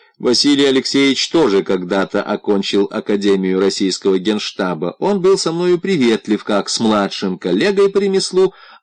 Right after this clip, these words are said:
а я раскрыл перед ним своё не очень-то убедительное инкогнито. «К сожалению,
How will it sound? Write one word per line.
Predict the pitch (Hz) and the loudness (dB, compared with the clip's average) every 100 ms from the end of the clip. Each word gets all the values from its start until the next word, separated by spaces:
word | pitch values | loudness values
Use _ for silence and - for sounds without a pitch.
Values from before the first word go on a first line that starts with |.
| - | -6
а | - 104 202 | -2 0 0
я | 127 247 262 | 0 0 0
раскрыл | 190 - - 160 214 | 0 -2 0 0 2
перед | 151 101 95 | 0 -2 -2
ним | 156 | -4
своё | 180 110 95 123 139 | -2 -2 2 2 2
не | 104 | 2
очень-то | 110 127 120 107 104 - - | 0 0 -4 -4 -6 -6 -4
убедительное | 110 101 95 104 104 101 101 101 | -2 0 0 0 0 -2 0 0
инкогнито. | 98 - 135 104 87 80 - 80 _ _ _ _ _ | 0 -2 0 0 -2 -6 -6 -8 _ _ _ _ _
«К | - | -14
сожалению, | - - 92 104 104 107 113 110 107 107 | -8 -4 0 0 2 2 2 0 0 0